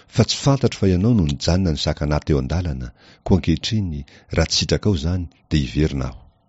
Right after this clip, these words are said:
Fa hoy ilay anjelin'i Jehovah tamin'i Balama, "Mandehana ihany miaraka amin'ireo lehilahy ireo,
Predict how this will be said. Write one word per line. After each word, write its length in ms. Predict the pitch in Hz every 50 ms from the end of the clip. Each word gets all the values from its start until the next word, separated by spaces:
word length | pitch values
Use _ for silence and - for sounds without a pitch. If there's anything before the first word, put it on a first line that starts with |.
| _ _ _ _ _ _ _ _ _ _ _ _ _ _ _ _ _ _ _ _ _ _ _ _
Fa 180 | - - 113 104
hoy 140 | 107 123 139
ilay 140 | 120 98 85
anjelin'i 400 | 76 69 78 78 71 71 65 -
Jehovah 280 | - 80 95 87 80 -
tamin'i 220 | 76 69 64 60 64
Balama, 360 | 65 65 67 67 64 60 62 - _ _ _ _ _ _ _ - _ - -
"Mandehana 480 | 80 78 78 71 76 73 76 76 78 76
ihany 280 | 76 85 92 95 92 87
miaraka 300 | 82 78 76 73 - 76
amin'ireo 280 | 71 69 76 76 73
lehilahy 300 | 73 76 71 71 73 71 69
ireo, 200 | 85 101 107